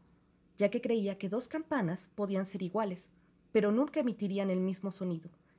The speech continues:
y siempre habría de muchos tamaños, formas y materiales.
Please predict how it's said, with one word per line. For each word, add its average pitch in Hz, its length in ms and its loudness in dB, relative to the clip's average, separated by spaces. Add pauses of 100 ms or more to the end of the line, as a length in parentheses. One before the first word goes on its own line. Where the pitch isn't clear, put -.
(320)
y 196 60 -2
siempre 240 440 0
habría 190 400 -2
de 180 120 -2
muchos 254 420 -4
tamaños, 170 540 -2
formas 254 520 -2
y 240 120 0
materiales. 190 680 -2